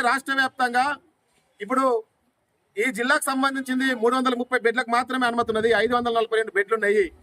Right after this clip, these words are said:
ఐదు వందల నలభై రెండు బెడ్లకు బిల్లు వస్తే మాత్రమే ఈరోజు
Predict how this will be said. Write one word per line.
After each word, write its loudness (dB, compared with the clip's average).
ఐదు 0
వందల 0
నలభై -2
రెండు -4
బెడ్లకు 0
బిల్లు 2
వస్తే -4
మాత్రమే 0
ఈరోజు 0